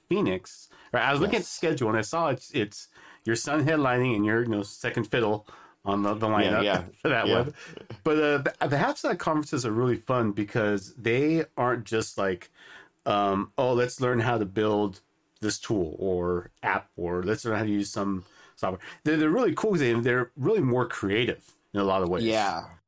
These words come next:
Speaker 2: Yeah, I, I, I got burned out on conferences. I think I'd spoken at, like, a thousand conferences by, like, twenty fourteen. And I'm like, "What do I want from a conference?" I'm like, "I don't wanna hear another vendor pitch.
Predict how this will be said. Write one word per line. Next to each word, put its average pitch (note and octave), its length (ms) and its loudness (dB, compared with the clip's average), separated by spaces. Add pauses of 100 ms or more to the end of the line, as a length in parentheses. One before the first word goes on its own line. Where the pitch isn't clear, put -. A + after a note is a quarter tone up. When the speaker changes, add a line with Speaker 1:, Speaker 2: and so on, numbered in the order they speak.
(120)
Speaker 2:
Yeah, A#2+ 180 2
I, G#2+ 300 0 (180)
I, B2 200 -2
I C3 60 -4
got D#3 200 -2
burned C3+ 160 2
out B2+ 120 2
on G#2+ 80 2
conferences. F#2+ 460 -6
I G2 60 -4
think A2 140 -4
I'd F2 120 -4
spoken F2+ 300 -8
at, D#2 60 -6
like, E2 120 -10
a E2+ 140 -8 (180)
thousand F2 420 -4
conferences F2 760 -10
by, F2+ 160 -4
like, F2 300 -12
twenty F2 480 -8
fourteen. - 560 -14 (420)
And E2+ 120 -4
I'm G2 40 0
like, F2+ 160 -4
"What A2+ 240 -4 (120)
do B2 160 -2
I A2+ 100 4
want G#2+ 340 0
from - 160 -12
a F#2 40 -10
conference?" F2+ 580 -8
I'm D#2 80 -14
like, E2+ 160 -18
"I - 20 -12
don't E2+ 140 -4
wanna G2 100 -2
hear G#2+ 100 -2
another G#2 180 0
vendor F2+ 260 -4
pitch. - 420 -10